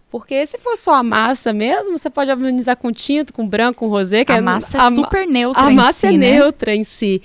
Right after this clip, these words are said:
Speaker 1: Então, a gente vai vir aqui com os acompanhamentos. O que que, como é que vai ser o molho, como é que vai ser a estrutura desse prato, como é que vai ser o peso desse prato, pra gente vir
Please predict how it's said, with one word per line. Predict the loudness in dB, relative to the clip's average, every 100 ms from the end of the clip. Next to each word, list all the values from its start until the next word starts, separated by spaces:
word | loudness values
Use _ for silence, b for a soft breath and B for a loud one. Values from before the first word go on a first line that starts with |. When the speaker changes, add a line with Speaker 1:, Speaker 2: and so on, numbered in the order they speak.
| B B B -14
Speaker 1:
Então, | -4 -2
a | 0
gente | -2 -6 -4
vai | -2 -2
vir | -2 -4
aqui | -4 -6
com | -4 -4
os | 0
acompanhamentos. | 0 0 -4 -4 -2 0 -2 -2 -4 -8 -12
O |
que | -14
que, | -14 -10
como | -6 -4
é | -4
que | -4
vai | -6
ser | -4 -4
o |
molho, | -4 -4 -4 -4 -4 -6 -8 b b
como | -8 -4 -2
é | -2
que | -2 -4
vai | -2 -2
ser | -2 0
a |
estrutura | 0 -2 -6 -6 -4 -4
desse | -4 -6 -8
prato, | -6 -4 -4 -6 -12
como | -12 -12
é |
que | -10
vai | -10
ser | -10
o | -12
peso | -8 -6 -4 -6
desse | -10 -10
prato, | -12 -10 -10 -14 b b b
pra | -8 -6
gente | -4 -6 -6 -8
vir | -6 -6 -4 -6